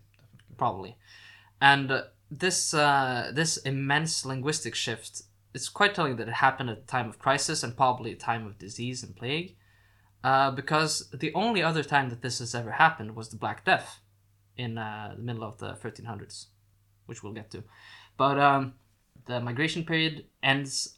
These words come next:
Speaker 2: around five hundred and seventy, and
Speaker 1: Gi-, gi-,
Speaker 2: now
Speaker 1: give or take.
Speaker 2: Give or take,
Speaker 1: Give or
Speaker 2: yes,
Speaker 1: take.
Speaker 2: because
Speaker 1: I mean, they, they're, they're artificial. I mean, the way we divide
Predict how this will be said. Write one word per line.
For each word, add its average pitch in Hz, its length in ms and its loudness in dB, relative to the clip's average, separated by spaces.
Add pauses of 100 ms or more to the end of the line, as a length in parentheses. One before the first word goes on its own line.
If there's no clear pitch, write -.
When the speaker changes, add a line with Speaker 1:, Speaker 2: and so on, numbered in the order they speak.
Speaker 2:
around 123 520 0
five 131 180 4
hundred 117 220 -4
and 107 100 -10
seventy, 156 640 -2 (1000)
and 139 180 6
Speaker 1:
Gi-, - 20 0
gi-, 143 60 0
Speaker 2:
now 165 440 6
Speaker 1:
give 147 120 0
or 107 100 -6
take. - 220 -20 (300)
Speaker 2:
Give 180 180 4
or 143 60 2
take, - 280 -2
Speaker 1:
Give 123 100 -6
or - 20 0
Speaker 2:
yes, 87 220 0
Speaker 1:
take. - 100 -8
Speaker 2:
because 185 480 6
Speaker 1:
I 175 40 0
mean, 170 80 -2
they, 165 80 2
they're, 175 80 2
they're 156 160 6
artificial. 123 800 -2 (520)
I - 40 -20
mean, 98 260 -20
the 107 80 -14
way 107 340 -8
we 113 60 -18
divide 107 560 -4